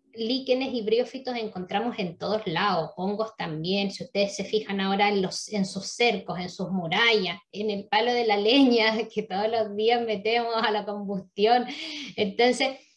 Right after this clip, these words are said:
hay muchos lugares en donde podemos hacer este tipo de turismo, así que también por ahí estamos pensando poder hacer, eh, algún,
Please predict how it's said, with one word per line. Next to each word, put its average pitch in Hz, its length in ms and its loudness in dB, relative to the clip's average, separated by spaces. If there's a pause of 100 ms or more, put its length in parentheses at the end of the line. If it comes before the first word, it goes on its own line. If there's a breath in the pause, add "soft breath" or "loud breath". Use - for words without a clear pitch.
(300 loud breath)
hay 247 280 4
muchos 320 440 2
lugares 277 440 2
en 240 140 -2
donde 285 280 0
podemos 254 400 -4
hacer 220 240 -4
este 214 200 -2
tipo 196 260 -4
de 190 120 0
turismo, - 480 -6
así - 320 -16
que 135 260 -4 (720)
también 180 280 -2
por 208 120 2
ahí 202 120 4
estamos 196 340 -2
pensando 190 600 -4
poder 190 220 -4
hacer, 190 380 -6 (320 loud breath)
eh, 180 340 -2
algún, 190 840 2